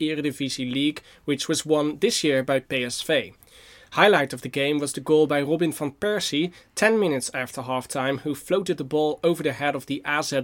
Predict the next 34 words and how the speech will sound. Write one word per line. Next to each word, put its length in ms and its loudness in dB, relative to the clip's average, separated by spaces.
goalkeeper 680 0
to 100 -2
make 500 0
the 100 -4
score 360 -2
two 300 -4
nil. 420 0
The 80 -2
thirty-four-year-old 840 2
veteran 540 0
and 240 -2
record 400 -2
international 600 -2
goalscorer 720 0
said 360 2
he 160 0
would 180 -4
sit 340 -2
down 260 4
with 200 -4
Feyenoord 440 2
in 100 2
the 60 2
coming 380 0
weeks 280 -2
to 120 -8
see 340 -6
if 200 -8
he 120 -4
will 200 0
continue 520 -4
playing 420 -4
next 240 -8
season. 420 -10